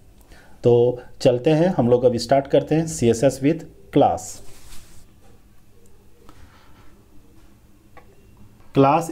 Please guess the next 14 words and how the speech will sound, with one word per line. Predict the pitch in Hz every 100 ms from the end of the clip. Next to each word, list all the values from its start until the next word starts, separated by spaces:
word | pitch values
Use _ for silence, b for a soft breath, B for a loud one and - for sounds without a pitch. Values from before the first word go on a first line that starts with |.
| 160
start | - 139 139 135
with | 117 104
dot, | 113 143 165 - - - - - - - - 127
name | 147 180 151
may | 143
be | 160 202
anything। | 175 165 - 107 92 110 - - - - - b b b
सीएसएस | - 143 143 180 180
का | - 170 170 - -
क्लास | - 123 143 160
डॉट | 110 113 117
से | - 151
स्टार्ट | 135 151 147
होगा। | 139 143